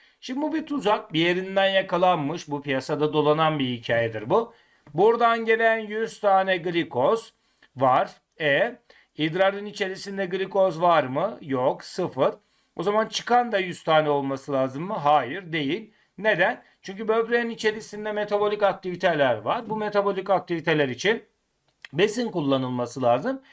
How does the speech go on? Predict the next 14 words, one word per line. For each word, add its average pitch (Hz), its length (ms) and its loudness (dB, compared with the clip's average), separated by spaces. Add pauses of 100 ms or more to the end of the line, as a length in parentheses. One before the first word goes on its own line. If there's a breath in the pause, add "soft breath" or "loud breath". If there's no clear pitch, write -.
(220 soft breath)
E, 165 160 2
ilk 202 280 -4
önce 175 220 0
olağan 170 320 4
şüpheli 151 400 -6
kimdir? 151 340 -4
Mecburen 170 520 -2
glikozu 165 440 0
tüketecekler. 123 720 -4 (400 soft breath)
O 190 120 2
yüzden 190 300 2
buradan 190 260 2
yüz 160 300 -2
geliyorsa 165 760 0